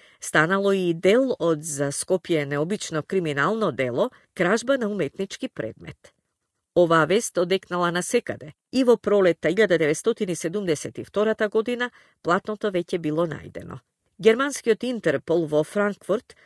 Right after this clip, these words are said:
одржал спектакуларна конференција на која ги открил идентитетите на кратците, двајца млади луѓе. Едниот студент на Филозофскиот факултет во Скопје, испорачан и осуден, крајно строго,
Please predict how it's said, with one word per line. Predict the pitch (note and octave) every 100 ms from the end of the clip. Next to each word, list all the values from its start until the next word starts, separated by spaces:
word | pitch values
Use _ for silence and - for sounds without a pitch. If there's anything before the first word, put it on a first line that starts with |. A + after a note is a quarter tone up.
| _
одржал | - G#3 A#3 - G3+
спектакуларна | F#3 - G#3+ F#3+ - F#3 A3 A3+ E3+
конференција | - C#3+ D3+ C#3 A#2+ B2+ - A#3+ C#4+ - -
на | G3+
која | - D4 A3+
ги | E3
открил | A#3 - C4 A3
идентитетите | A#3 A3 F3+ E3+ - A#3 - G3+ E3
на | D3+ F3+
кратците, | - D#3+ - - - - C#3+ _ _ -
двајца | D3+ F3+ F#3 - D3
млади | C#3+ C#3 C3+ F3+
луѓе. | F#3 C#3+ A2 A#2+ _ _ _ -
Едниот | F3+ F3 E3+ -
студент | - F#3+ D#3+ F3+ -
на | D3
Филозофскиот | C3 D#3+ D#3 D3+ F3+ - C3+
факултет | - C3 D3 - C3+ -
во | B2+
Скопје, | A#2 - C#3+ - A#3+ C#4 - _
испорачан | - A3+ - F3 C#3 C3+ - C3+
и | D3
осуден, | B2 A#2 F3+ G#3+ C4+ C#4 _ -
крајно | D3 B2+ A#2+
строго, | - C#3 C3 G#3+